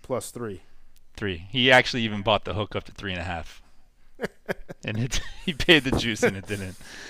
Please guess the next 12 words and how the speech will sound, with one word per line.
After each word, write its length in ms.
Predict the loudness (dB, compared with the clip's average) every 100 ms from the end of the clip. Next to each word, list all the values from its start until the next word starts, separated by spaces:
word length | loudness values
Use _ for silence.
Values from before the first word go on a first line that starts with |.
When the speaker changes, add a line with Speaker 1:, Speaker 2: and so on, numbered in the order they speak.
| -16 -18 -18 -18 -18 -18 -8
Speaker 2:
It, 300 | -2 0 0
Speaker 1:
Do 80 | 0
you, 60 | 0
Speaker 2:
yeah. 60 | 6
Speaker 1:
does, 180 | 4 8
does 200 | 6 8
he 100 | 10
listen 300 | 10 10 -2
to 100 | -2
this? 320 | -4 -4 -14 -20 -20 -20 -20 -18 -16 -18 -20 -20 -8
Speaker 2:
Sometimes. 560 | -4 -4 -4 -10 -14 -18 -20 -20 -20 -20 -20
<laughs> 60 | -18